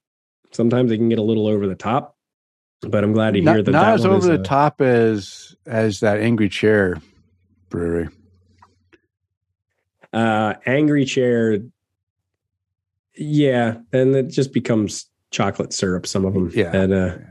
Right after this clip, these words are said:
Speaker 1: at some of those. Uh, Eric Gronley checking into a Surf Wax I P A by Burial Beer Company.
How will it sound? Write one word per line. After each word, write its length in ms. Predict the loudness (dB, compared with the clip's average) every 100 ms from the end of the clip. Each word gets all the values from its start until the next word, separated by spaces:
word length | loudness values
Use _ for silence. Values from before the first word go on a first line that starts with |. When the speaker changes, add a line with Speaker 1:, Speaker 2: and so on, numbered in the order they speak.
| -8
Speaker 1:
at 100 | -2
some 140 | 2
of 60 | 2
those. 180 | 0 -2 -12 -16 -16 -10
Uh, 300 | -2 0 0 0
Eric 280 | 0 0 0
Gronley 580 | 0 0 2 0 0 -4
checking 360 | -2 0 2
into 500 | 2 0 0 0 0
a 180 | 0 0
Surf 440 | -2 -2 -2 0 0
Wax 420 | 0 0 -2 -4
I 160 | 0 0
P 260 | 0 0 2
A 140 | 2
by 200 | 0 -2
Burial 420 | 0 0 0 -2
Beer 240 | -2 -2 -2
Company. 500 | -2 0 0 0